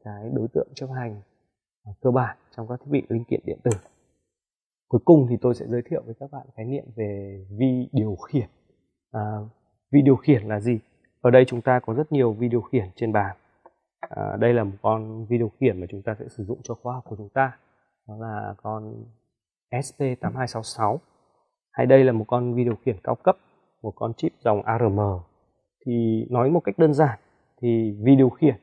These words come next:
là một hệ thống được tích hợp giống như một chiếc máy tính của các bạn, nhưng nó là một cái máy tính thu nhỏ. Nó bao gồm có C P U xử lý, à, tính toán trung tâm, nó có bao gồm có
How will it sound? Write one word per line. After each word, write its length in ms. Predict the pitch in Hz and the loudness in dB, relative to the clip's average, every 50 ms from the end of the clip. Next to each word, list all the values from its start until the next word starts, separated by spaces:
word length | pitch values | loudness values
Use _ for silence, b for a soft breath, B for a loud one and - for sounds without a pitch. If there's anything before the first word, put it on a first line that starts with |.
| _ _ _ _ _ _ _ _ _ _ _ - | _ _ _ _ _ _ _ _ _ _ _ -12
là 340 | 110 107 110 107 107 104 | -8 -8 -6 -6 -6 -8
một 260 | 101 104 107 104 101 - _ _ _ 69 73 69 95 _ - | -10 -10 -10 -12 -12 -14 _ _ _ _ _ _ _ _ -10
hệ 60 | 135 - | -10 -6
thống 260 | - 127 120 123 143 | -4 -4 -4 -2 -2
được 160 | 156 143 - | -2 -2 -2
tích 180 | - 185 - - | -2 -6 -2 0
hợp 160 | 170 139 - - | 0 0 0 -2
giống 260 | - 113 113 113 131 | -4 -4 -2 -2 -2
như 80 | 143 147 | -2 -2
một 140 | 127 110 98 | -2 -4 -6
chiếc 140 | - 151 - | -8 -12 -10
máy 140 | 123 107 107 - | -10 -12 -6 -4
tính 200 | - 107 101 139 156 - | -2 -2 -2 -4 -8 -12
của 60 | 120 | -14
các 100 | - 123 | -12 -10
bạn, 260 | 127 131 120 - - _ _ _ _ _ _ _ _ _ _ | -8 -10 -10 -12 -16 _ _ _ _ _ _ _ _ _ _
nhưng 140 | - 131 131 | -4 -2 0
nó 120 | 123 113 110 | 0 0 -2
là 100 | 117 139 | -2 -4
một 160 | 131 117 101 - | -4 -6 -8 -10
cái 100 | 104 101 | -12 -12
máy 80 | 104 101 _ | -14 -12 _
tính 240 | - 104 107 113 123 - - | -12 -12 -10 -12 -16 -8 -2
thu 80 | 156 156 | 0 0
nhỏ. 320 | 143 143 139 117 107 - _ _ _ _ _ _ _ _ - | 2 2 0 -2 -6 -12 _ _ _ _ _ _ _ _ -8
Nó 100 | 110 107 | -6 -4
bao 180 | 120 131 131 | -2 -2 -2
gồm 220 | 120 127 120 107 101 - | 0 0 0 -2 -4 -8
có 180 | 101 104 107 | -12 -14 -14
C 240 | 110 - - 135 - | -12 -12 -12 -4 -2
P 20 | 135 147 | 0 2
U 280 | 151 151 147 139 131 123 | 4 4 4 4 2 -4
xử 220 | - - - 101 95 | -8 -8 -6 -4 -2
lý, 260 | 101 101 113 135 - - _ _ _ _ _ _ _ _ _ - | -2 -2 -4 -4 -8 -12 _ _ _ _ _ _ _ _ _ -16
à, 80 | 113 110 107 107 107 - _ _ _ | -14 -12 -12 -12 -12 -16 _ _ _
tính 140 | - 117 107 110 | 0 0 0 2
toán 260 | - 127 117 117 131 | 0 0 0 -2 -2
trung 160 | 139 160 151 | -4 -6 -2
tâm, 220 | 135 - 160 160 151 - _ _ _ _ _ _ _ _ - | 0 0 0 0 0 -4 _ _ _ _ _ _ _ _ -10
nó 180 | 120 117 117 113 | -8 -8 -8 -6
có 280 | - 117 117 120 131 139 147 | -6 -4 -2 -2 -2 -2 -2
bao 120 | 147 143 | -2 0
gồm 240 | 131 135 120 107 104 | 2 2 2 0 -2
có 160 | - - 98 | -8 -12 -14